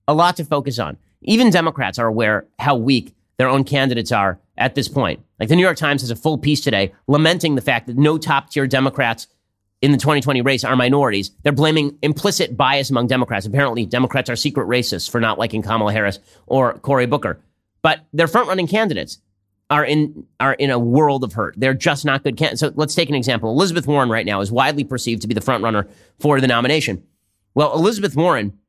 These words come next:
is being now called out for her corporate cronyism for years, right? She was taking something like half a million dollars from major corporations, particularly one company named L T V Steel, which we talked about yesterday on the podcast, in which the New York Times dived into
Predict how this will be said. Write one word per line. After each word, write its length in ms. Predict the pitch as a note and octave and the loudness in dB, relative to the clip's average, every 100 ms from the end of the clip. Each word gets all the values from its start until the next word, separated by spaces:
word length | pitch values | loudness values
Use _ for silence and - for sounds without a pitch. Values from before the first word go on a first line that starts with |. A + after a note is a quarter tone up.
| _ _ | _ _
is 100 | D3 | 0
being 220 | C3+ E3 D#3 | 2 4 4
now 160 | D3 | 2
called 260 | D3+ D#3 D#3 | 2 0 4
out 260 | G3 C3 | 2 2
for 140 | - C#3 | -2 -2
her 160 | C#3 | 0
corporate 480 | C3 - F#3+ E3+ D3+ | -4 0 0 0 -2
cronyism 580 | - E3+ F#3 B2 G#2 A2+ | 2 2 2 0 -2 -2
for 80 | B2+ | -2
years, 380 | C3+ E3 F2 G#2 | 0 0 -2 -8
right? 100 | G#2+ | -6
She 100 | C3 | -6
was 100 | - | -2
taking 320 | D3 C3 B2 | -2 -2 -2
something 240 | C3 B2 | -2 -2
like 140 | A2 - | -2 0
half 200 | C#3+ C#3 | -2 2
a 40 | |
million 280 | B2+ B2 A#2 | 0 2 2
dollars 320 | A2+ G#2+ G2+ | 2 2 -2
from 140 | A2+ | -2
major 200 | A#2 A2+ | -2 -2
corporations, 600 | A#2 B2 G2+ D3 F3 C3+ - _ _ | -2 -2 0 0 0 -4 -8 _ _
particularly 640 | - F3 B3 G3+ C3+ A2+ G#2+ _ _ | -2 0 2 0 0 -2 -4 _ _
one 280 | B2 E3+ F3+ | 2 2 2
company 500 | D#3 D#3+ D3+ C#3 - | -2 -2 0 0 -2
named 260 | C3 C3+ B2+ B2+ | 0 0 0 0
L 120 | D3 | -2
T 140 | D3 | 0
V 160 | B2+ B2+ | -2 -2
Steel, 320 | - F#3 B2+ | -2 0 0
which 160 | G#2 D3 | -2 -4
we 80 | |
talked 220 | C3 C3 C3 | 0 0 0
about 160 | B2+ | 0
yesterday 560 | D3 F3 C#3 A#2 F2+ - _ - | 0 -2 -4 -2 -2 -6 _ -2
on 160 | C#3 C#3+ | 0 2
the 80 | A2+ | 2
podcast, 500 | B2 A2 B2+ C3 C#3 | 0 0 -2 -2 0
in 60 | |
which 180 | C#3 C#3 | 0 2
the 80 | C#3 | 2
New 60 | |
York 160 | D3+ D#3 | 4 2
Times 400 | F#3 F3 B2 A2+ _ _ | 2 0 0 -6 _ _
dived 320 | - D3 D#3 D3+ | 0 2 2 0
into 380 | D#3 D3 C#3 | 0 2 2